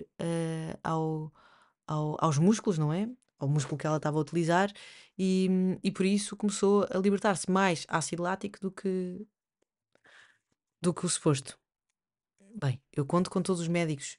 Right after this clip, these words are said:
enfermeiros e profissionais de saúde, ou alguém que esteja um bocadinho mais entendido neste assunto,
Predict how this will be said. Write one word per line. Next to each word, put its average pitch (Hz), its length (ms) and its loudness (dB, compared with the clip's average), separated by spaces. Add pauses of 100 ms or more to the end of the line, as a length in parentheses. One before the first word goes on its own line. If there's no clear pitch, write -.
enfermeiros 156 680 -4
e 156 80 -8
profissionais 156 520 -6
de - 80 -6
saúde, 143 280 -4 (100)
ou 185 260 6
alguém 156 360 0
que - 80 -10
esteja 151 260 -4
um 147 40 -4
bocadinho 156 240 -6
mais 151 160 -4
entendido 151 360 -4
neste 143 200 -4
assunto, 165 260 -6